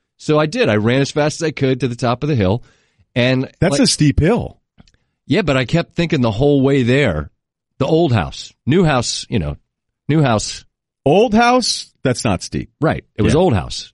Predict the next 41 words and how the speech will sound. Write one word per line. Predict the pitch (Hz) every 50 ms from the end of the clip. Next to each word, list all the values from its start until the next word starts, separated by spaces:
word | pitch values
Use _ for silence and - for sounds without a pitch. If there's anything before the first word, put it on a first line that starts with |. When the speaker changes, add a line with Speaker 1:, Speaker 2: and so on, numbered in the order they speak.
| -
Speaker 1:
New | 120 135 170
house, | 165 156 123 117 - - - - _
you | - 120
know, | 95 71 73 - _ _ _ -
castle | - 110 107 110 - 117 104
on | 101 95
the | 95
hill. | 90 139 135 107 101 - - _ _ _ _ _ -
What's | - -
up? | 123 113 101 -
Shout | - - 117 110
out | 113 107
Ed | 107 104 101
Sheeran. | 98 - 107 104 101 101 - _ _ _ _ _ _ _ _ _ _ -
Um, | - 120 120 123 117 117 110 101 92 - _ _ _ _ _ _ _ -
Speaker 2:
You | 110 123 123
Speaker 1:
uh, |
Speaker 2:
hate | 143 151 139
that | - 73 -
guy, | - 65
don't | 64 73 85 -
you? | - 147 143 _ _ _ _ _ _ -
Speaker 1:
I | - 147 151 139
don't | 110 87
know. | 82 76
I | 87 104 104
come | - - 131 123
around. | 110 98 90 82 76 - - - _ _ _ _ _ -
Speaker 2:
Oh, | -
Speaker 1:
All | 82 76
right. | 64 65
Speaker 2:
that's | 71 69 69 - -
the | - 64 57
softest | - - - - - 67 64 65 - - 67 - - -
answer | 67 65 62 58 - - - -
ever. | - 65 62 62 62
You | 65 - - -
can't, | - - - 80 - -
I | 82
send | 85 - - 107 98 85
you | 80 73 67